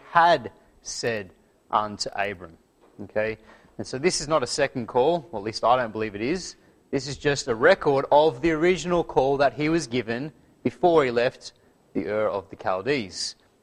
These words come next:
Okay? And this is the past tense here. Okay? Now the Lord had said, it's past tense. This has already been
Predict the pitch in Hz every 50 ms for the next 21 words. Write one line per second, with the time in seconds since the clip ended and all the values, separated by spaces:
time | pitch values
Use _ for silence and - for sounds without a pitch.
0 | _ - 98 _ - 104 104 107 110 117 117 - - 113 107 113 110 110 - -
1 | - _ _ _ _ - - - 123 135 160 - - - - - 175 160 160 -
2 | - - 135 113 98 92 92 - _ - 120 117 120 123 131 127 123 139 147 135
3 | 117 - 143 156 165 143 - - - 127 107 98 - - - - 147 156 156 -
4 | - - 131 101 85 - - - - - _ _ - 107 117 117 110 - 131 147
5 | 151 160 165 156 147 117 98 - - _ - _ _ _ _ _ 127 139 135 139
6 | 143 143 143